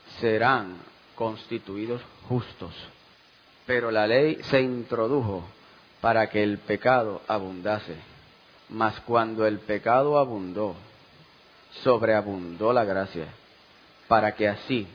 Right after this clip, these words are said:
como el pecado reu-, reinó para muerte, así también la gracia reine por la justicia para vida eterna mediante Jesucristo,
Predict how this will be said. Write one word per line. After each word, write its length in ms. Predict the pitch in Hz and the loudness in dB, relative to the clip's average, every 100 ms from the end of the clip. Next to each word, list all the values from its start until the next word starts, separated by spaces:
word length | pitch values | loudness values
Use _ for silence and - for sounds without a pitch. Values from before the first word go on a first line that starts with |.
| - | -10
como 320 | - 110 113 | -4 -4 -2
el 100 | 110 | -4
pecado 500 | 98 104 113 123 156 | -4 -2 2 2 2
reu-, 440 | 156 135 120 110 101 - | 0 0 0 -2 -10 -8
reinó 480 | 120 110 107 107 131 | -2 0 0 0 0
para 260 | - 135 113 | 2 2 2
muerte, 540 | 107 123 107 - 104 104 - - - _ - _ | -2 -6 -6 -8 -10 -12 -20 -20 -20 _ -20 _
así 340 | 98 95 - 127 | -2 0 0 2
también 460 | 139 139 127 120 | 2 2 -4 -4
la 100 | 104 | -4
gracia 540 | 92 104 113 - 87 87 | -2 0 0 -2 -6 -4
reine 540 | 104 123 110 92 95 - | 0 0 0 -6 -10 -8
por 180 | 107 104 | -6 -2
la 140 | 101 | -2
justicia 760 | 101 98 - - 135 - 156 165 - - - - _ | -2 -6 -12 -6 -6 -2 -2 -2 -6 -20 -20 -20 _
para 260 | - 110 98 | 2 2 2
vida 240 | 95 127 | 0 0
eterna 500 | 139 127 110 92 98 92 - - - | 2 2 0 -4 -8 -12 -20 -20 -20
mediante 680 | - 113 107 101 95 92 90 85 - - | -8 -2 0 0 0 -4 -6 -8 -18 -16
Jesucristo, 840 | 101 95 92 117 135 - - 135 | -14 -12 -6 -2 -2 -2 -4 -4